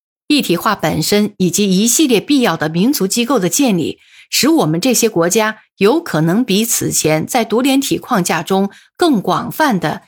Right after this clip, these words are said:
提高多方面合作的效率。正如预想的那样，共同体所带来的一个附带的，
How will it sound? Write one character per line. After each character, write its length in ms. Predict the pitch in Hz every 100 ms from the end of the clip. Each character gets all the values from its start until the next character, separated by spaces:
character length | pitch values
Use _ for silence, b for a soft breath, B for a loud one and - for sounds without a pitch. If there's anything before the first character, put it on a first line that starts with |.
| b
提 200 | - 190
高 220 | 190 190
多 240 | 196 277 277
方 220 | 277 214
面 200 | 208 170
合 240 | - 160
作 140 | 147 175
的 80 | 151
效 280 | - 165
率。 220 | 143 - - _ _ _ _ _ _ _ _ _ _
正 200 | - 269 226
如 180 | 202
预 180 | 226 247
想 220 | 196 165
的 80 | 156
那 200 | 165 175
样， 200 | 131 120 - _ _ _ _ _
共 180 | 370 294
同 220 | 240 285
体 160 | 233
所 180 | 190 170
带 180 | - 233
来 140 | 185
的 120 | 180 214
一 160 | 185
个 120 | 220
附 260 | 208 - 320
带 240 | 214 226
的， 220 | 175 147